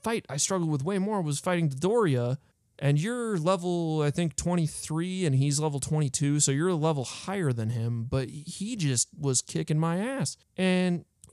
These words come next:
you know how when you, like, th-, this game does a weird thing where, like, the P Cs seem to have a move where they have, like, armor when they attack sometimes.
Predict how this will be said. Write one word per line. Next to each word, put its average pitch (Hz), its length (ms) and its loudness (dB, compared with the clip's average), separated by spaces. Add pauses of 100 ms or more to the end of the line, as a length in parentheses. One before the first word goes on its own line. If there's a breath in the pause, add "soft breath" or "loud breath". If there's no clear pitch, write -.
you 196 120 4
know 214 100 6
how 196 120 6
when 170 140 6
you, 139 120 6
like, 120 320 0 (280)
th-, 160 120 -12 (100)
this 170 240 2
game 190 180 4
does 156 140 4
a 147 60 2
weird 143 200 2
thing 139 320 4
where, 123 560 -2 (120)
like, 127 240 0
the 131 80 0
P 170 180 2
Cs 180 300 4
seem 160 180 4
to 147 60 4
have 139 140 2
a 131 40 0
move 135 340 2
where 127 120 2
they 117 140 2
have, 123 260 -2
like, 113 260 -2
armor 131 460 0
when 127 140 0
they 113 120 -2
attack 123 540 -6 (100)
sometimes. 160 580 2